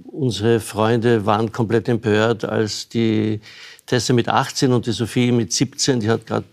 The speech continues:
maturiert gehabt, äh, für drei Monate nach Asien und nach Indien gereist sind. Die haben gesagt, „Bitte, also seid ihr verrückt?“ Wir haben ihnen hundertprozentig vertraut.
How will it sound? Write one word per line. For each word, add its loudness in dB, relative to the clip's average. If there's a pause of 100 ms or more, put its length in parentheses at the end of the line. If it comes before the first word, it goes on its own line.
(380)
maturiert -2
gehabt, -2 (560)
äh, 2
für -4
drei 2
Monate 4
nach 0
Asien 2
und -2
nach -2
Indien 2
gereist -2
sind. -4
Die -4
haben -6
gesagt, -4 (240)
„Bitte, 0
also -4
seid -2
ihr 0
verrückt?“ -2 (840)
Wir 4
haben 8
ihnen 6
hundertprozentig 2
vertraut. 0